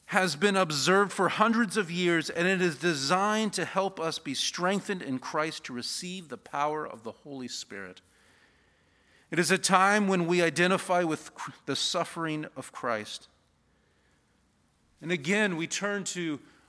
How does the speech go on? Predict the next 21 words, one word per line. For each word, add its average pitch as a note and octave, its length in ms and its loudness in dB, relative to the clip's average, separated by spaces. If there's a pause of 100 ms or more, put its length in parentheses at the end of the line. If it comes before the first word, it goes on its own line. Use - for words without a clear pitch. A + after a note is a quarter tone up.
our D3+ 100 -2
second G3+ 400 2
reading G3 340 4
from D#3+ 560 2
Saint E3 320 0
Peter, G3+ 360 4
where D#3 160 4
he F3 160 0
wrote, F3 440 2 (520)
"Christ A3 440 4
suffered G#3+ 680 2
for F3+ 200 0
sins G3+ 640 2
once F#3 360 2
for C3+ 260 -2
all, A#2 500 -2 (520)
the C3 100 -4
righteous D#3+ 440 2
for D#3+ 160 -6
the C#3 160 0
unrighteous, B2+ 840 -4